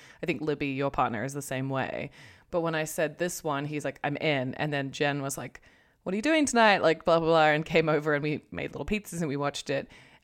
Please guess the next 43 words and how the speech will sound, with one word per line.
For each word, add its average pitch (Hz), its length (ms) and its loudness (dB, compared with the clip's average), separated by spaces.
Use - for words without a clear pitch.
And 160 520 2
within 180 320 0
the 180 80 4
first, 196 680 2
like, 254 220 0
five 156 680 4
minutes 143 320 -4
of 156 140 -8
this 156 200 0
movie, 143 460 -4
Jen 151 320 -2
turned 143 300 -4
to 151 80 -10
me 135 120 -4
and 139 100 -8
she 151 140 -8
was 131 160 -8
like, - 180 -6
"They 151 140 2
could - 180 -8
never 143 240 -6
make - 240 -12
this - 180 -10
movie - 280 -10
in - 120 -8
twenty - 300 -10
twenty-three. - 680 -12
Like, - 160 -10
they 165 100 0
could 160 400 0
not." - 300 -6
So 185 120 2
basically, 175 760 2
the - 80 -10
first 196 260 4
thing 156 100 -2
I 156 40 0
wanted 147 180 0
to - 100 0
ask - 280 0
you 147 60 -2
about 127 420 2
is 131 420 -4